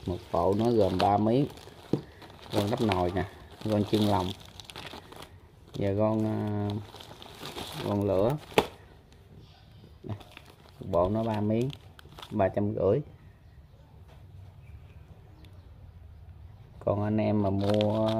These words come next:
lẻ thì giá nó khác nha. Mua lẻ là nó ra tới ra bốn trăm lận, tại miếng này hai trăm, miếng này một trăm,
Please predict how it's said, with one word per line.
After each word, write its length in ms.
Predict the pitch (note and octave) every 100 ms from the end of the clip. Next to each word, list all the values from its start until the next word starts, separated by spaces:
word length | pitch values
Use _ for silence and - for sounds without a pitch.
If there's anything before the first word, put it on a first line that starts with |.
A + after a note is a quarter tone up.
| A2
lẻ 420 | G2+ G1+ F#2+ C3+ C#3
thì 420 | G#2+ F#2 F#2+ F#2
giá 200 | G#2 C3
nó 60 | D3+ D3
khác 240 | C#3+ D3+
nha. 160 | A#2 G#2 - - - - - - - - -
Mua 200 | G#2 G2
lẻ 220 | F2 G2
là 220 | B2+ G#2+
nó 180 | G#2 A#2
ra 120 | A#2
tới 160 | A#2 B2+
ra 140 | A2+
bốn 260 | G#2+ B2+ C3
trăm 280 | A#2 G#2+
lận, 100 | F#2+ - -
tại 80 | G2
miếng 180 | A2
này 100 | A#2+
hai 180 | G#2+ F#2+ -
trăm, 240 | G2 G2
miếng 140 | G#2
này 120 | G#2+ F2
một 80 | F#2
trăm, 200 | F#2+